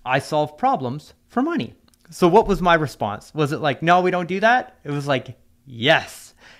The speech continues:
If you will help me with the scripts, I will make sure that Lenny makes those calls for you and we keep your funnel full while you're gone. So what ended up happening is we got our concierge agent to get their list of past customers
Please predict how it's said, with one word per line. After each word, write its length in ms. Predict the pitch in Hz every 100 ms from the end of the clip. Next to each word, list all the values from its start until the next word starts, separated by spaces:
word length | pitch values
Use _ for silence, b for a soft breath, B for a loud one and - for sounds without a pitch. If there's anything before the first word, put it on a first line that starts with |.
| -
If 220 | 147 113
you 160 | 147 202
will 160 | 220
help 200 | 196 214
me 100 | 214
with 160 | 202 202
the 80 | 185
scripts, 540 | - 175 220 - - _ _ _ _ -
I 140 | 139 180
will 160 | 175
make 220 | 175 160
sure 260 | - 165 156
that 180 | 139 135
Lenny 240 | 143 143
makes 280 | 135 131 -
those 220 | 131 123
calls 300 | - 123 120
for 140 | - 127
you 140 | 117
and 120 | 117
we 80 | 117
keep 240 | - 117
your 100 | 123
funnel 280 | - 120 113
full 220 | - 104
while 180 | 101 104
you're 120 | 104
gone. 360 | 104 117 101 - _ _ _ _ _ _ - -
So 280 | 190 - B B B -
what 220 | 190 277
ended 260 | 254 220
up 160 | 165 -
happening 720 | - 277 320 156 113 113 151 - _ b b b b -
is 260 | 170 139
we 360 | 151 127 185 247
got 260 | 233 220
our 140 | 220 202
concierge 720 | - 190 - 151 220 294 139
agent 520 | 110 107 107 175 190 b b b -
to 100 | 151
get 440 | 123 135 208 226
their 180 | 254 240
list 320 | 214 208 -
of 140 | 214 -
past 320 | 175 175 -
customers 580 | 127 - 107 104 139